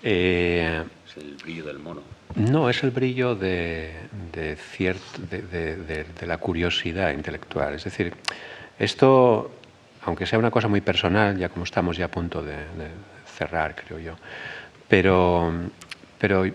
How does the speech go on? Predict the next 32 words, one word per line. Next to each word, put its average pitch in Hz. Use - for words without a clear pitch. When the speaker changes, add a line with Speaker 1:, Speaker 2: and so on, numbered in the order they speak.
Speaker 1:
yo 110
cada 151
vez, 143
o -
sea, -
no, 80
no 107
es 139
que 110
no, 95
que 90
no 85
crea 92
que, 85
que 80
no 80
podemos 87
dividirnos 82
en 76
gente 80
de 82
izquierdas, 82
gente -
de 71
derechas, 82
igual 78
que 82
nos 80
podemos 82
dividir 80
en, 71
en 73